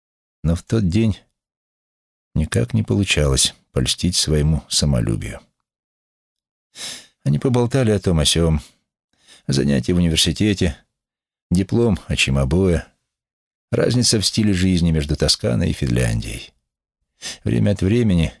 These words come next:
и сеньора Ванини вступала в разговор. Жаловалась на троих своих сыновей, которые терпеть не могли ходить в школу.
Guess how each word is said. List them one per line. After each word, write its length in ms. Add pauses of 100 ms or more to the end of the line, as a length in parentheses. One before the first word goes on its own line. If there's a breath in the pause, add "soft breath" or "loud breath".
(440)
и 80
сеньора 420
Ванини 400
вступала 480
в 40
разговор. 580 (720 loud breath)
Жаловалась 540
на 100
троих 260
своих 240
сыновей, 520
которые 340
терпеть 480
не 80
могли 320
ходить 320
в 60
школу. 460